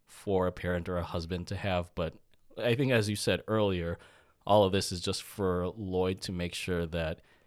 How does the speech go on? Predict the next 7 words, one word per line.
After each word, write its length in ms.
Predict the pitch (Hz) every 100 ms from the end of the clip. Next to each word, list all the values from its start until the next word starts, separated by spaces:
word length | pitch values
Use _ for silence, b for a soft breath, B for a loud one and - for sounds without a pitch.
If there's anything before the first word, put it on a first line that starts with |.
| _
his 260 | - 98 82
mission 400 | 90 87 90 82
stays 320 | - 85 82
intact 640 | 80 - - 87 76 82
and 200 | 78 76
that 260 | 78 76 73 _ _ _ _ _ -
there's, 340 | - 98 82